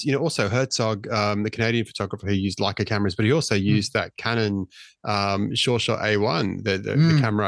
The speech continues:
Speaker 1: uh, 'cause, you know, to try and put people off the scent that he was taking, you know, serious photos. But when you, when you look back at their work, say from those times, the sixties, seventies, or, or, or before that, do you think there is a,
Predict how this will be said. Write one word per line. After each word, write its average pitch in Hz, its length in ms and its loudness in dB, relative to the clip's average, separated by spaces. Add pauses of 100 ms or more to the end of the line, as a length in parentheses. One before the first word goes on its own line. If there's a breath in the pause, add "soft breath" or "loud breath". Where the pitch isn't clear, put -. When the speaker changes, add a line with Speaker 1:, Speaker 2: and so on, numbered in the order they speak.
Speaker 1:
uh, 98 340 -2
'cause, - 280 -10
you 123 80 0
know, 98 100 2
to 104 180 -2
try 117 160 -2
and 110 120 0
put - 160 -2
people 110 240 2
off 98 100 -2
the 110 100 -4
scent 110 240 -2
that 104 120 -4
he 104 60 0
was 107 120 -4
taking, 110 400 0
you 110 80 2
know, 104 120 2
serious 110 360 0
photos. 113 420 -2 (380 loud breath)
But 135 80 -4
when 180 160 2
you, 175 100 0
when 180 140 2
you 185 80 2
look 151 180 -2
back 131 220 -2
at 107 80 -12
their 104 160 0
work, 107 400 -2
say 110 240 0
from 113 300 -2
those 95 280 0
times, 98 320 -4
the 92 60 -8
sixties, 98 560 -4
seventies, 98 480 -2
or, 92 100 -8 (180)
or, 107 360 -2
or 117 80 0
before 120 460 -2
that, 92 220 -2 (680 loud breath)
do 190 140 -2
you 185 40 0
think 247 200 -2
there 185 160 2
is 135 160 0
a, 120 440 0